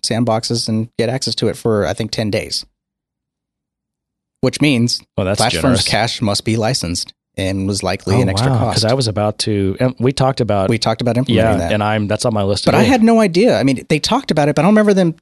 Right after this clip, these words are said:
Speaker 1: talking about it being a
Speaker 2: Oh, my
Speaker 1: licensed
Speaker 2: God.
Speaker 1: feature.
Speaker 2: Salesforce.
Speaker 1: I have no idea how much it's gonna cost.
Speaker 2: Nickel and dime as a service.
Speaker 1: It could be just you need to request it, but either way, it's a separate license.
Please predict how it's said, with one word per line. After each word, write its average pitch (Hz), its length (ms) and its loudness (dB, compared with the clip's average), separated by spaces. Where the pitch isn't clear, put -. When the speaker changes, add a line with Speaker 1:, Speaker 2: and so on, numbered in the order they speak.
Speaker 1:
talking 165 340 0
about 135 180 2
it 127 100 -2
being 143 180 4
a 131 40 4
Speaker 2:
Oh, 117 40 2
my 117 60 2
Speaker 1:
licensed 117 440 0
Speaker 2:
God. 80 60 -2
Speaker 1:
feature. - 360 -2
Speaker 2:
Salesforce. 78 320 -6
Speaker 1:
I 127 80 0
have 139 160 2
no 160 100 4
idea 160 160 2
how 147 60 0
much 135 160 0
it's - 80 -4
gonna 92 140 -4
cost. - 380 -6
Speaker 2:
Nickel 92 320 -2
and 82 100 -2
dime 90 260 -2
as 85 160 -2
a 82 40 -8
service. 87 380 -4
Speaker 1:
It - 120 -4
could 160 180 -2
be 147 140 0
just 135 260 -2
you 131 80 2
need 131 140 2
to 123 60 0
request 110 460 -2
it, - 200 -8
but 104 160 -2
either 135 180 2
way, 120 140 2
it's 107 120 -4
a 110 40 -6
separate 127 340 -2
license. 104 640 -4